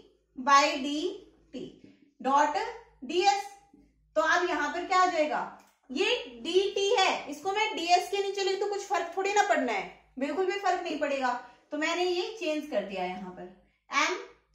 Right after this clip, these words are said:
डी एस by डी टी into में डीवी। ये डी एस by डी टी किसके बराबर होता है,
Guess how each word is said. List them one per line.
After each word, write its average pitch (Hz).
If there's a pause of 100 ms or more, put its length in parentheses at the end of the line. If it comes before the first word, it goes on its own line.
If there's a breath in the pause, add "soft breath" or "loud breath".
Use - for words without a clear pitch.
(440)
डी 320
एस 349
by 302 (140)
डी 254
टी 269 (760)
into 277
में 359 (520)
डीवी। 370 (560 soft breath)
ये 392
डी 349
एस 392
by 381 (100)
डी 359
टी 370 (240)
किसके 339
बराबर 359
होता 359
है, 359